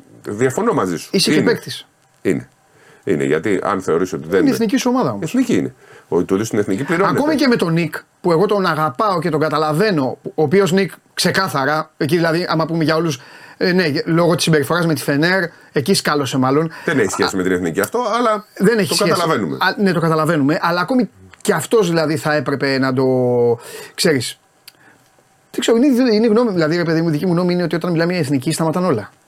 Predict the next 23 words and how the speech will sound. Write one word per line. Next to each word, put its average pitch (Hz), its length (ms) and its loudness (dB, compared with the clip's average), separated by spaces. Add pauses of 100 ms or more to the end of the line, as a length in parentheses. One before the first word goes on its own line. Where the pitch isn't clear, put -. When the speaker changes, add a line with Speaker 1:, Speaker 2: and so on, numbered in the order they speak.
(120)
Speaker 1:
Εντάξει. - 200 -12
Speaker 2:
Κατάλαβες, 143 280 -2
το 156 80 0
λέω 170 80 2
Speaker 1:
Ο 170 40 0
Speaker 2:
πολύ, 180 200 2
Speaker 1:
Φορτούνης 175 220 4
Speaker 2:
εγώ 175 120 2
το 208 80 2
Speaker 1:
γιατί 214 160 4
Speaker 2:
λέω - 20 4
λίγο 220 140 2
Speaker 1:
έφυγε 214 200 4
από 92 100 -2
την 87 100 -4
εθνική; 67 380 -8 (200)
Γιατί - 0 -
δεν 107 140 0 (120)
το - 40 4
Speaker 2:
Βεβαίως. 285 180 2
Speaker 1:
σεβάστηκαν. 127 500 -6
Speaker 2:
Βεβαίως, 359 440 4
ναι, 294 80 2